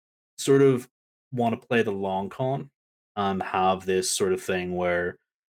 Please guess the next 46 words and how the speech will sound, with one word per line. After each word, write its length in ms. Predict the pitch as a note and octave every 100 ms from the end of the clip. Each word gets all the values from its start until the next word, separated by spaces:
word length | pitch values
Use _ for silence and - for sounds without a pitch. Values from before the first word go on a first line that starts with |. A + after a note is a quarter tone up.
| -
you 80 | F#2
know, 120 | E2+
Sammy 440 | - F2+ F2+ F2 G2+
does 560 | F#2+ G2 G2 F#2 -
have 260 | - G#2 F#2+
this 300 | F#2 F2+ F#2+
long 280 | F2+ F2 E2+
drawn 200 | F2 E2+
out 120 | -
competitive 500 | F#2 - F2 E2+ E2
match, 520 | E2+ E2 D#2+ - -
and 120 | F2+
then, 300 | E2+ E3+ E3+ _ _ _ -
you 100 | F#2
know, 80 | F#2
he 160 | G2
goes 260 | - G2 F#2+
on, 180 | F#2 F#2
he 60 |
has 260 | - F#2 F2+
another 240 | F2 F#2
competitive 460 | - F#2+ F#2+ F2+ F#2
match 260 | F2 -
and 120 | F2 E2+
wins, 240 | E2+ E2+
builds 300 | - A2 G#2+
a 60 | F#2
bit 200 | - F#2+
of 60 |
a 40 | G2
streak, 640 | - - F2 E2+ E2+ _ _ _ _ _ G2+
and 160 | G2
then 240 | G2+ G#2 G#2+
maybe 240 | G2 G#2
him 380 | - G#2 G2 G2
and, 280 | F#2+ F#2 F#2+
uh, 400 | G#2 F#2+ F#2 F#2
Danny 320 | F2+ F#2+ F#2
Garcia, 600 | F#2 F2+ - G2 F#2 F2+
you 160 | F2 F2
know, 220 | F2+ F2+
the 360 | E2+ F2 F2 D#2
stepson 520 | - F2 F2 - F2+
of, 260 | F2 E2 - - F#2+
uh, 120 | F2
Brian, 380 | - F2 F2